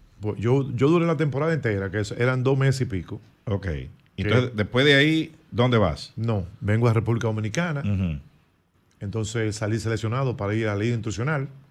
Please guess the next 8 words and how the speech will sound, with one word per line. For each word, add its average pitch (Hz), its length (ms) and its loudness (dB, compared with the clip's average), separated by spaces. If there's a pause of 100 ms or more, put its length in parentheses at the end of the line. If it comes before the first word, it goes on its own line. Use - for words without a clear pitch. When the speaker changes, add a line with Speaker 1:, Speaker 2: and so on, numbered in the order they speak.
(800)
Speaker 1:
Me 98 140 -4
llevaron 101 340 -2
allá 113 240 -2
para 98 160 -6
refinarme 101 640 -6
un 107 80 -6
poquito, 104 540 -8 (800)
eh, 92 520 -6